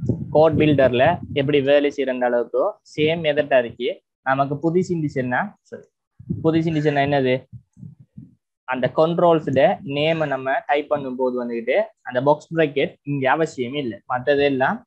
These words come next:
சேம் இதுதான். நமக்கு புதுசா ஒரு option ஒன்று கிடைச்சிருக்கு. நம்ம என்ன செய்யலாம்? நம்ம previous கோட்டை கூட நம்ம இங்க command பண்ணி வைக்கலாம். அதோட நோக்கம் அது இல்ல.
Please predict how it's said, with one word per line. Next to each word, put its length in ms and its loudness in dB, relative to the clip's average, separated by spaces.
சேம் 260 0
இதுதான். 500 -2
நமக்கு 340 -2
புதுசா 420 4
ஒரு 140 6
option 280 0
ஒன்று 200 -6
கிடைச்சிருக்கு. 500 0
நம்ம 200 -6
என்ன 160 -2
செய்யலாம்? 460 0
நம்ம 220 -2
previous 520 2
கோட்டை 320 2
கூட 200 -2
நம்ம 220 -8
இங்க 300 -2
command 300 0
பண்ணி 200 -8
வைக்கலாம். 320 -6
அதோட 220 -4
நோக்கம் 360 2
அது 160 4
இல்ல. 400 2